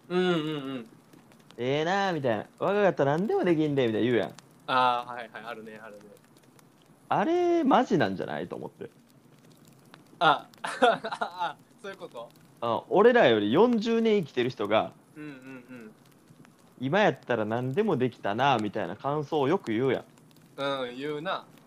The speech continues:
Speaker 2: あれ、あんなに全員が全員言うんやったら、
Speaker 1: うん。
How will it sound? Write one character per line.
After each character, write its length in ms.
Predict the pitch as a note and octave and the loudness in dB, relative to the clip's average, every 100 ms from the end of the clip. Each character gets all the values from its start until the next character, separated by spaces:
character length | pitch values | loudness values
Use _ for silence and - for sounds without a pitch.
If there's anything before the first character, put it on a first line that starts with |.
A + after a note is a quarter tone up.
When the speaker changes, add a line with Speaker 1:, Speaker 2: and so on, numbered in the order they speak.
| - - | -20 -8
Speaker 2:
あ 120 | - | -2
れ、 140 | G3+ - | 0 0
あ 120 | C#3 | -2
ん 160 | A3 D4+ | -2 0
な 120 | F4+ | 0
に 120 | D#4 | 0
全 220 | F#3+ B3 A#3+ | 0 0 2
員 40 | |
が 100 | A3+ | 2
全 240 | G3 G#3+ G3+ | 2 2 2
員 60 | |
言 100 | F#3 | 0
う 20 | F#3 | 0
ん 20 | |
や 100 | A2 | -2
っ 40 | |
た 120 | - F#2 | -4 -8
ら、 220 | E2+ A#1 - _ | -8 -10 -18 _
Speaker 1:
う 40 | A#2 | -20
ん。 140 | A2 | -18